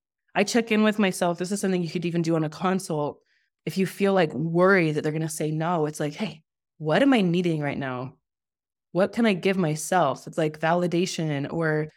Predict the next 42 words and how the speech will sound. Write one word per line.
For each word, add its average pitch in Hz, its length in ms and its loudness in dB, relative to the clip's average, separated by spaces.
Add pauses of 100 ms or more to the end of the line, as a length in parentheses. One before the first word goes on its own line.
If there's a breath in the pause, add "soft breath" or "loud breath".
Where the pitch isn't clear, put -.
(140 loud breath)
love 175 680 2
or 170 120 0
confirmation 196 680 -2
that 165 100 -2
what 170 120 -2
I'm 170 140 -2
doing 180 260 -2
is 170 140 -6
legitimate. 170 560 -2
It's - 100 -18
like, 151 140 -8
I 185 100 2
can 262 140 4
give 185 120 2
that 196 160 2
to 190 100 -4
myself 156 600 -2 (220)
and 180 140 2
then 185 220 0 (640)
join 180 260 0
the 165 60 -2
consult 208 640 0
from 170 180 0
a 160 60 -4
place 175 260 -4
of 160 100 -6
needing 151 260 -4
nothing. 147 600 -4 (380 soft breath)
You're 185 120 4
not 185 100 4
gonna 202 100 0
be 170 80 4
worried 165 240 2
about 151 140 -2
rejection 151 460 -2
when 151 100 0
you 147 80 0
don't 151 200 0
need 160 220 -2
something 143 320 -6
from 139 200 -8
them. 135 260 -10